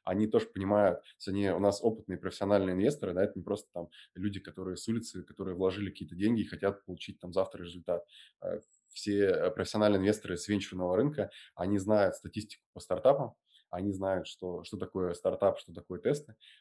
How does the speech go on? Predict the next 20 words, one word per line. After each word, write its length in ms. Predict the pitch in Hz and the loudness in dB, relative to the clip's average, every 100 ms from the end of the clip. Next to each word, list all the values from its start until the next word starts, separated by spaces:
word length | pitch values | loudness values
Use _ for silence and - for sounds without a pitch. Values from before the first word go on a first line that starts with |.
| _ | _
поэтому 520 | 92 101 98 92 - | -2 0 -2 -2 0
они 160 | 95 107 | 0 -2
со 100 | - | -2
своей 140 | 104 | -4
стороны 460 | 104 95 95 107 113 - _ | -4 -4 0 0 -2 -10 _
только 260 | - 117 107 | 2 2 0
нам 160 | 95 98 | -6 -6
помогают. 520 | 92 90 90 82 - _ _ _ - | -4 -2 2 2 0 _ _ _ -14
То 60 | |
есть 140 | 85 92 | -8 -4
они 120 | 98 | 0
только 260 | 110 110 - | 2 0 2
дают 200 | - 101 | 0 0
какие-то 260 | - - - | -8 -10 6
правильные 360 | 104 104 98 | 8 8 4
советы, 380 | 92 98 123 143 | -2 2 2 2
знакомят 460 | 95 92 107 98 90 | -2 0 2 2 0
с 40 | |
правильными 460 | - 101 101 92 92 | 6 8 8 4 0
людьми, 420 | 92 95 120 143 | -2 -2 -4 -4